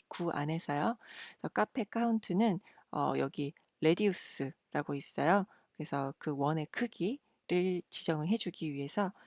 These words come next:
레디우스를 저 카페 숫자만큼, 예, 지정을 해줄 거고요. 이것도 저는 원을 좀 크게 그렸어요. 근데 이 원의 크기도 조정하고 싶다 할 때는 이 카페 카운트에서,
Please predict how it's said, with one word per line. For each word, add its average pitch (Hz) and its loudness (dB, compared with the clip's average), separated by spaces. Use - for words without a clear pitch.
레디우스를 160 2
저 143 -2
카페 175 -4
숫자만큼, 214 0
예, 139 -6
지정을 151 -4
해줄 226 0
거고요. - 0
이것도 208 6
저는 156 2
원을 156 2
좀 151 -4
크게 - -4
그렸어요. 165 0
근데 151 -8
이 160 -2
원의 147 -2
크기도 247 0
조정하고 170 0
싶다 156 -2
할 202 0
때는 202 0
이 - -2
카페 - -6
카운트에서, 226 0